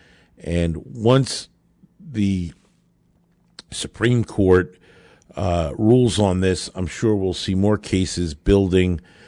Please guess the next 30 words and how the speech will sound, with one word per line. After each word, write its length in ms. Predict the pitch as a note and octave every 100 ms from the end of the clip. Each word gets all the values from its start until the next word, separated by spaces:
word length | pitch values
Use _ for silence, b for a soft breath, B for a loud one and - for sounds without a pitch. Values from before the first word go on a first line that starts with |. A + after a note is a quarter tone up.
| b b
because 380 | - A#2+ G#2+ A#2+
the 120 | A2
whole 220 | C3+ E3
process 760 | - D3 C#3+ C#3+ - G#2 F#2
is 240 | - G2+ F2+
a 60 |
process 600 | F2 B2 A#2 A2+ A#2 G#2 G#2+
of 160 | E2+
incremental 880 | - A#2 A2 G#2+ G2+ G2+ G2+ F#2+ F2+
gains. 680 | D2+ F2+ F2 C#2+ B1+ - - b b b b b b b
When 240 | - G2+ - _
we're, 320 | - G#2 G#2 - _ _
it's 160 | A2+ -
highly 360 | B2 B2+ B2
unlikely 440 | A2 G#2+ A2+ A2+ G#2+
we're 120 | G2+
ever 120 | G2+
gonna 160 | G2 G2
see 200 | - G2+
some 300 | - F#2 F2 -
clean 520 | - A2+ A#2 A#2 A2
sweep 520 | - - G#2+ A2+ G#2+
of 120 | G#2
a 60 | F2+
case 520 | - G#2 G2+ F#2 - b b b b b -
that 200 | F#2+ -
completely, 1120 | F#2+ E2+ - - A2+ A#2+ A#2 - G2 F#2+ D#2+ b b b -
one 160 | G2+
hundred 260 | G#2+ G#2+ F2+
percent, 560 | F2 - G#2+ G2 E2+